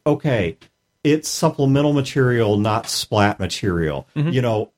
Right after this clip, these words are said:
Speaker 1: I, I know I, I know how I'm dressed, but I'm not that guy.
Speaker 2: Sure.
Speaker 1: How, what do you do there?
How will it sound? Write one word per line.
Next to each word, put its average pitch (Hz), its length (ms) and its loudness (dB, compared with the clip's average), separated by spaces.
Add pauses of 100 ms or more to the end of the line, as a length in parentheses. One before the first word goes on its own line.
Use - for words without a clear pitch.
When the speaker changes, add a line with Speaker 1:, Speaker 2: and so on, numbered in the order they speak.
(140)
Speaker 1:
I, 139 320 0
I 139 40 2
know 143 360 2
I, 170 300 0
I 131 80 -2
know 156 260 0
how 160 280 0
I'm 147 220 0
dressed, 104 560 -2
but 98 80 -4
I'm 104 180 0
not 113 300 -4
that 101 280 -2
guy. 71 520 -6 (100)
Speaker 2:
Sure. 107 300 2 (320)
Speaker 1:
How, 170 280 0
what 147 280 0
do 254 60 0
you 240 120 -4
do 202 240 2
there? 67 380 -8